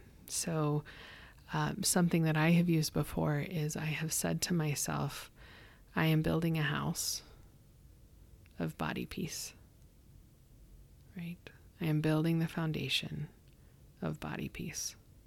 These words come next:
And this reminds me, you know, what that phrase cues for me is that this is a process that is unfolding and a relationship that I am having,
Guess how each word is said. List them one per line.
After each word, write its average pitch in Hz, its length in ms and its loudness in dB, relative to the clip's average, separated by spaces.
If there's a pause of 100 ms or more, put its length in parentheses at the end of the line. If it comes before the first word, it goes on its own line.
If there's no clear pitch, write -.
(1040)
And 175 160 8
this 214 200 8
reminds 165 520 6
me, 147 340 2
you 156 140 0
know, 151 100 2
what 151 140 2
that 156 160 -4
phrase 151 380 4
cues 151 400 4
for 151 180 -2
me 147 200 -2
is 143 160 -6
that 143 200 -4
this 147 180 -4
is 151 100 -2
a 147 60 -6
process - 560 0
that 220 140 4
is 226 140 4
unfolding 220 640 6
and 139 120 -2
a 139 60 -4
relationship 139 760 0
that 190 140 2
I 190 80 4
am 185 160 4
having, 185 520 2